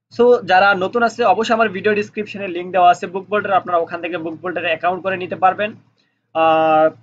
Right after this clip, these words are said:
পাশাপাশি ওখানে আমার coupon code দেওয়া আছে, আপনি coupon কোডটা ইউজ করলে আপনি twenty percent discount পেয়ে যাবেন। ফার্স্টে লিঙ্কটা open করবেন, then coupon কোডটা আপনি apply করার try করবেন। আশা করি coupon কোডটা এখনো কাজ করতেছে, আপনি twenty percent discount,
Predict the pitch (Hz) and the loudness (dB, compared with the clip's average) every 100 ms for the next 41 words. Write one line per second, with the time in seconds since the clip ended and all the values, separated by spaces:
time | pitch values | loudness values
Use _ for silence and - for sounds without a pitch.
0 | _ - - 185 202 214 214 208 196 196 | _ -8 0 2 4 2 2 -4 -2 -2
1 | 196 196 180 175 180 175 220 226 233 220 | 0 2 4 4 4 0 -4 -4 -2 -2
2 | 180 170 165 160 185 190 165 190 - - | 2 4 4 2 -4 -6 -12 -12 -12 -12
3 | 202 190 185 165 185 185 170 - 170 180 | -8 -6 -6 -4 -2 0 0 -2 -12 -10
4 | 165 165 170 170 156 160 - 196 196 175 | -10 -6 -6 -6 -12 -12 -2 0 0 -2
5 | 175 156 151 185 220 _ _ - 196 214 | -4 0 -2 -2 -12 _ _ -4 -2 -2
6 | 190 185 185 190 185 170 190 208 180 190 | -4 -2 0 0 0 -4 -2 -2 0 0
7 | 196 180 190 170 175 185 170 170 143 160 | 0 -12 -12 -14 -4 -2 -2 -4 -4 -2
8 | 156 160 160 151 175 165 170 170 175 170 | -2 0 0 2 0 0 -2 -2 -2 -4
9 | 175 190 - 220 180 170 165 170 156 165 | -10 -14 -16 -20 -16 -10 -2 0 0 -4
10 | 175 175 165 - 185 190 - 185 170 175 | -6 -4 -4 -6 -18 -18 -14 -14 -14 -20
11 | 165 156 156 156 139 - 156 151 | -16 -16 -16 -18 -14 -2 -2 -2